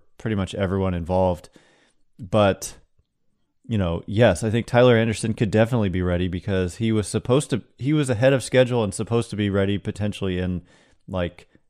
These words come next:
late April or May, I believe. And so even when they get ready to ramp this thing back up, if and when that happens, they're gonna need another spring training. And so that'll further delay it.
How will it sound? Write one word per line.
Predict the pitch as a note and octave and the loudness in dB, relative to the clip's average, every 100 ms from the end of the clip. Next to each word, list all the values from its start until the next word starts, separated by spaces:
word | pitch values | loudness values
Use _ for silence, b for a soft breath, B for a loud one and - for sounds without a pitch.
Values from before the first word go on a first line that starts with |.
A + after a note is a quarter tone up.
| _ - | _ -8
late | F#2 A2 G2+ | 0 0 2
April | A2 A#2+ A2+ | 0 2 0
or | F#2 | 0
May, | D#2+ F2 G2+ C3+ | -2 -2 0 0
I | B2 | 0
believe. | C3 C3+ C#3 C#3 | 0 -2 -2 -2
And | G2+ | -4
so | - G#2+ F#2+ F2 - _ | -2 0 0 -2 -8 _
even | C#3 D3+ D3+ | -2 2 4
when | B2+ A#2 | 4 4
they | A#2 | 2
get | F2+ - A#2 - | 0 4 4 4
ready | G#2+ A2+ G2 | 4 4 2
to | F2+ | 4
ramp | G2+ G2+ | 4 2
this | G#2+ G2+ | 0 -4
thing | G#2 G2+ | -2 0
back | F#2 F2+ B2+ | 0 2 4
up, | A2 - - _ | 4 2 -8 _
if | A#2 A2 | -4 -2
and | G#2 | 0
when | G2 F#2+ | 2 0
that | F2 | -2
happens, | F2 C#3 G2+ F2 - - b b b - | 0 0 0 -2 -4 -14 b b b -2
they're | G#2+ | 2
gonna | C#3+ C#3+ | 4 6
need | A2+ B2 G2 | 6 4 4
another | F#2+ F#2+ F2+ | 2 2 0
spring | - G#2 F2+ | -2 -4 -2
training. | - A2+ F2 F2 | 0 0 0 -4
And | F#2 | -6
so | F#2+ | -4
that'll | F#2 F#2+ F2+ | 0 0 -2
further | - A#2+ A2+ G#2+ | 0 2 2 0
delay | F#2 F2+ F2+ | 0 -2 0
it. | F2+ - | -2 -6